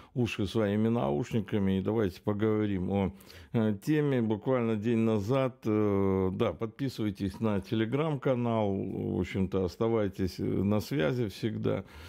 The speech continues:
Ссылочка, возможно, будет, или я забуду, ну, найдёте в описании. Итак, эм, буквально день назад на канале, бля, я даже такого не слышал, может, это моё невежество какое-то, он достаточно, видимо,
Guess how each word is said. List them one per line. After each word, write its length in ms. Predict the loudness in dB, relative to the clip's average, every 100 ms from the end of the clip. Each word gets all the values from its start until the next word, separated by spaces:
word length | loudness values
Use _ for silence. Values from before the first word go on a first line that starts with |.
| -20
Ссылочка, 500 | -2 0 0 -2 0
возможно, 540 | 0 2 0 0 2 0
будет, 340 | 0 -4 -2
или 240 | -2 0 0
я 140 | 0
забуду, 460 | 0 0 -2 -2 2
ну, 180 | 2
найдёте 480 | 2 2 2 0 0
в 100 | 0
описании. 640 | 0 0 -2 -2 -2 -6 -10 -20 -20 -18 -18 -16 -4
Итак, 400 | -2 2 0 -2 -8
эм, 960 | -4 -2 0 0 0 2 2 2 2
буквально 420 | 0 0 0 0 0
день 220 | 2 2
назад 540 | 2 2 0 0 0
на 120 | -2
канале, 540 | 0 0 0 0 0 0
бля, 220 | 0 0
я 160 | 0 0
даже 240 | -2 0
такого 320 | -4 0 2
не 160 | 2 0
слышал, 500 | 0 0 0 0 0
может, 420 | 0 0 -2 -2
это 180 | -2 0
моё 280 | 2 2 2
невежество 720 | 2 2 0 0 -2 -2 -2
какое-то, 580 | -2 -2 0 0 0
он 80 | 0
достаточно, 540 | -2 -2 -2 -2 0 0
видимо, 400 | 0 0 -2